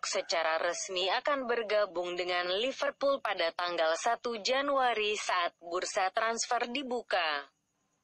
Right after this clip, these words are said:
Mauricio Pellegrino mengakui bahwa klub tersebut berusaha membuat keputusan terbaik bagi semua pihak yang terlibat dalam transfer tersebut. "Kami mencoba melakukan yang terbaik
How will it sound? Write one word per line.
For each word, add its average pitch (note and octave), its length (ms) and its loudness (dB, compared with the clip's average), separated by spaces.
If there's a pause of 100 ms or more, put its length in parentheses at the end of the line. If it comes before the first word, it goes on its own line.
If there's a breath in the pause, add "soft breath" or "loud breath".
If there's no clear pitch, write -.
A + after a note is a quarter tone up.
(140)
Mauricio B3 800 2
Pellegrino C4 800 2
mengakui A#3 640 0
bahwa E3+ 480 2
klub C4+ 240 0
tersebut C#4 560 0
berusaha A#3+ 640 0
membuat A#3 640 0
keputusan B3+ 720 0
terbaik A#3+ 560 2
bagi E3 400 -4
semua C4+ 400 0
pihak D#3+ 400 -2 (320)
yang B3+ 320 0
terlibat G#3+ 560 2
dalam E3+ 400 2
transfer A3+ 560 0
tersebut. G3 720 0 (400)
"Kami C#4+ 320 2
mencoba B3+ 640 2
melakukan A#3 640 2
yang B3+ 240 0
terbaik G3 480 2